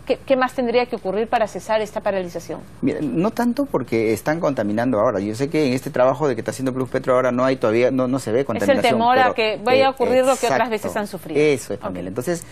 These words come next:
Speaker 2: eh, lo, es
Speaker 1: Informarles
Speaker 2: importante,
Speaker 1: adecuadamente
Speaker 2: es
Speaker 1: de
Speaker 2: importante que vaya ahora, eh, esta comisión y que conversa con la población y que, y, y que, bueno, de una forma haya un acuerdo, no solamente sea esta, esta la reunión, sino que haya otras reuniones más, más adelante,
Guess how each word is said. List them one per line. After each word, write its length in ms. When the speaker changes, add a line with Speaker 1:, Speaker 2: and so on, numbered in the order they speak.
Speaker 2:
eh, 340
lo, 140
es 200
Speaker 1:
Informarles 500
Speaker 2:
importante, 80
Speaker 1:
adecuadamente 680
Speaker 2:
es 100
Speaker 1:
de 60
Speaker 2:
importante 540
que 120
vaya 340
ahora, 400
eh, 240
esta 200
comisión 440
y 80
que 120
conversa 440
con 100
la 80
población 380
y 100
que, 140
y, 580
y 60
que, 400
bueno, 200
de 60
una 180
forma 360
haya 260
un 140
acuerdo, 580
no 80
solamente 380
sea 180
esta, 460
esta 240
la 100
reunión, 320
sino 240
que 100
haya 160
otras 300
reuniones 340
más, 160
más 200
adelante, 480